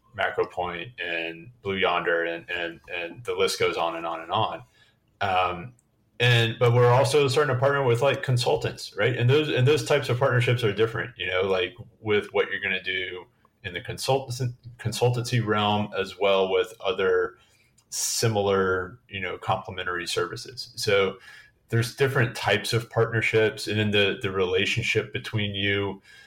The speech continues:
and your partners, you know, with what you're offering and what your partners are offering,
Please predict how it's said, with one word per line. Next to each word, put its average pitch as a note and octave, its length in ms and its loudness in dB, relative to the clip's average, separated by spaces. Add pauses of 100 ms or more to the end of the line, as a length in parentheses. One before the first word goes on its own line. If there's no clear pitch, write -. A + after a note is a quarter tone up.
(240)
and G#2+ 180 2
your G2+ 180 0
partners, G2 680 0
you F#2 60 -4
know, F#2 60 2
with - 180 -6
what G2 260 0
you're F#2 320 2
offering F#2+ 500 -2
and F2+ 100 -8
what F#2 140 -4
your F#2 100 -6 (120)
partners F#2+ 420 -2
are F#2+ 140 0
offering, F#2 580 -2